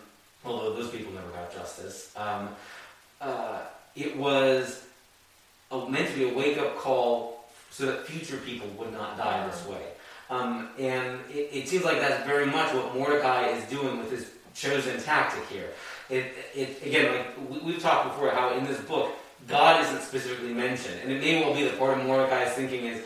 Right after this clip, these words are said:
"I'm trying to get God's attention." But I think good, solid Jewish theology i-, isn't you have to yell louder to get God's attention. But sometimes you gotta get, le-, yell louder to get other people's attention.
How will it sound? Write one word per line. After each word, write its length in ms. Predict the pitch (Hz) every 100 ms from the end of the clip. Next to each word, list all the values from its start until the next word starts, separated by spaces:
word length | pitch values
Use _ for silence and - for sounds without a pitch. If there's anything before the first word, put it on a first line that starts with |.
| -
"I'm 100 | 131
trying 240 | 127 131 131
to 60 | 131
get 120 | -
God's 420 | 131 131 - -
attention." 420 | - - - - - -
But 100 | 143
I 200 | 143 151
think 180 | 151 -
good, 180 | 180 185
solid 640 | - 175 170 175 156 - - - - 135
Jewish 360 | - 165 160 147
theology 1040 | 135 139 151 156 160 - 127 - 135 127 -
i-, 20 |
isn't 360 | 160 156 147 131
you 80 |
have 280 | 135 139 135
to 80 | 120
yell 220 | 139 143
louder 340 | 143 139 135 127
to 80 | 120
get 180 | 120
God's 340 | 131 127 127 -
attention. 380 | 170 - 104 98 - -
But 120 | 120
sometimes 420 | - 185 180 143 131 - 127
you 100 | 120
gotta 200 | 131 120
get, 220 | - 120
le-, 400 | 120 127 - 127
yell 200 | 131 131
louder 240 | 131 117
to 40 | 113
get 180 | 110 131
other 200 | 127 117
people's 440 | - 98 95 101
attention. 460 | 101 101 87 -